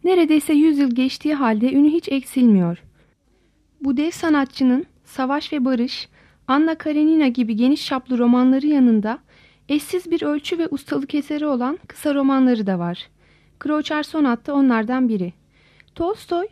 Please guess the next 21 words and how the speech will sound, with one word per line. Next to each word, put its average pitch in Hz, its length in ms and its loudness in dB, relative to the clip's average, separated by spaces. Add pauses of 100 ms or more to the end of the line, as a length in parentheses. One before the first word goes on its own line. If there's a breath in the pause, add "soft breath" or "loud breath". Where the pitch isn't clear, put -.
bu 339 180 -2
romanında 269 520 6
ahlaki 285 520 -2
değerlere 254 420 0
yeni 294 300 0
bir 294 140 -2
bakış 269 300 -4
açısı 247 300 -6
sergiliyor. 185 760 -6 (640)
Durumları 285 420 4
en 330 220 0
ince 294 260 4
ayrıntısına 277 540 0
kadar 226 320 -2
inceleyen 240 520 2
tavrı 233 460 -2 (480 soft breath)
romanın 320 340 4
sanat 320 420 -2
değerini 285 340 2
ortaya 262 380 0
koyuyor. 208 500 -2